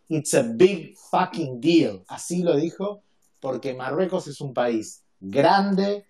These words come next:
importante dentro de África, importante dentro del mundo árabe, y con un nivel de conexión con Israel y con el pueblo judío que no hay en otro país, y que incluso hace unos años el, metieron en la Constitución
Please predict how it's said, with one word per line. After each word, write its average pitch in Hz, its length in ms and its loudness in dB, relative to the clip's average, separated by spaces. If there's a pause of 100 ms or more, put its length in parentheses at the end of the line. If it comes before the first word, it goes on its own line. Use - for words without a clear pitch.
(340)
importante 156 760 0
dentro 160 360 -4
de 151 100 -4
África, 160 540 -8
importante 156 720 -4
dentro 160 260 -2
del 151 120 -4
mundo 143 280 0
árabe, 143 520 0 (240)
y 135 140 -12
con 135 220 -4
un 208 380 -4
nivel 139 720 -2 (320)
de 117 260 -4
conexión 127 880 -6
con 127 180 -8
Israel 139 380 0
y - 20 -4
con 120 140 -4
el 113 80 -6
pueblo 151 200 -4
judío 170 240 0
que 127 120 -2
no 139 380 0
hay 190 340 -2 (220)
en 131 160 -6
otro 127 260 -2
país, 113 540 -4 (260)
y 143 220 -2
que 147 240 0
incluso 170 420 0
hace 165 200 0
unos 156 240 -6
años 180 560 -2
el, 120 380 -2
metieron 127 500 0
en 143 80 2
la 135 100 4
Constitución 185 880 0